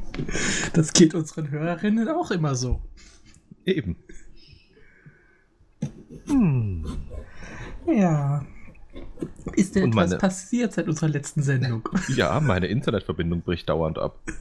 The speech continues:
Speaker 1: Ah, das ist schön.
Speaker 2: Mhm.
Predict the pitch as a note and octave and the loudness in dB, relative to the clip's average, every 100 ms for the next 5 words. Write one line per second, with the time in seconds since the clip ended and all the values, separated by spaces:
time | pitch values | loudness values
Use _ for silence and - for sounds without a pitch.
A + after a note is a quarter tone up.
0 | - - - C#4+ - E3+ C#3 A3+ - - | -4 -2 2 2 4 2 0 -2 -4 -6
1 | - F#3 G3 - F#3+ - - - - - | -6 -4 -2 -2 -6 -10 -20 -20 -12 -10
2 | - - - - - - - G2 G#2 G2 | -10 -4 0 0 -4 -10 0 2 2 2
3 | C3+ D#3 | 2 2